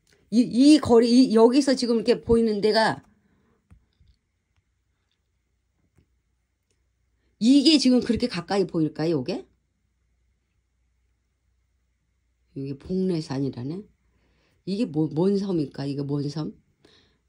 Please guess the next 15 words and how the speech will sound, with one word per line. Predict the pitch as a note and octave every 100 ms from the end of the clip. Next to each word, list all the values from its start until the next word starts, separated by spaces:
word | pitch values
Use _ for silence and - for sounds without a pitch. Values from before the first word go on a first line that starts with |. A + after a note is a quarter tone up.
| _ _ F3+
영-, | A3+ C4+
아, | E3 F3+ F3
영도. | F#3 A#3+ A#3 G#3+ B2+ A#2+ _ _ -
영도인가? | F#3+ A3 G#3+ G3 G#3 F#4 _ _ _ _
영도가 | F3+ B3 C#4+ C#4 A3+ A3+ G#3+ -
이렇게 | F#3+ G#3
가까운가요? | A#3 - - F3 C#3 C3+ E3 - _ -
그 | G#3
요-, | E3+ C#3+
요쪽에도 | F#3 F#3 F3 D3
있고. | C#3 G3+ G#3
그래서 | G3+ G3
이렇게 | F3 F#3
가깝게 | F3+ F3+ E3+ D#3+
보이나? | - C#3+ D#3